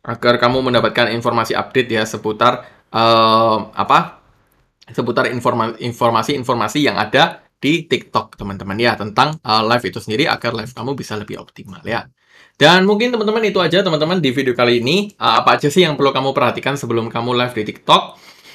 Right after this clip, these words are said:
Pastikan juga kamu subscribe channel ini, teman-teman, dan aktifkan loncengnya ya, agar kamu nggak ketinggalan informasi-informasi lainnya seputar gimana caranya melakukan pemasaran di media sosial. Itu aja, teman-teman, dari saya. Sampai jumpa di video-video yang lain.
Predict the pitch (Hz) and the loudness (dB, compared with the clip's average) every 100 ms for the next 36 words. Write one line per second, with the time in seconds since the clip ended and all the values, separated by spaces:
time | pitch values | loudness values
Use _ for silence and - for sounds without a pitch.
0 | - 156 156 185 185 151 170 160 175 175 | -2 2 4 2 2 2 2 2 2 0
1 | 147 - 160 151 147 139 151 190 139 127 | 0 0 0 0 0 -2 -2 -2 -2 -4
2 | 135 160 123 104 110 139 139 131 123 123 | -2 -2 -2 -2 -4 -6 -2 0 0 0
3 | 127 151 123 120 131 110 131 131 131 143 | -2 0 0 0 -2 -4 -2 0 -2 -2
4 | - 135 127 110 117 120 120 120 113 - | -4 -6 -6 -4 -6 -6 -6 -6 -6 -6
5 | 123 120 123 117 110 117 107 120 190 233 | -8 -6 -6 -6 -6 -6 -4 0 0 0
6 | - - - 143 127 131 - 120 117 143 | -6 -20 -4 -2 0 0 0 0 0 0
7 | 127 117 131 131 117 120 117 104 107 117 | 0 0 -2 -2 -2 -2 -2 -4 -2 -2
8 | 156 131 127 - 113 104 101 92 98 92 | -2 -4 -8 -8 -8 -8 -10 -14 -14 -16
9 | - _ - 139 185 190 214 185 180 180 | -20 _ -4 0 4 6 6 4 2 2
10 | 120 120 151 170 139 127 117 123 127 117 | 0 2 2 2 -4 -6 -6 -4 -6 -6
11 | 117 110 107 107 110 139 175 175 _ 131 | -6 -6 -6 -4 0 0 -2 -10 _ -16
12 | 110 - | -16 -18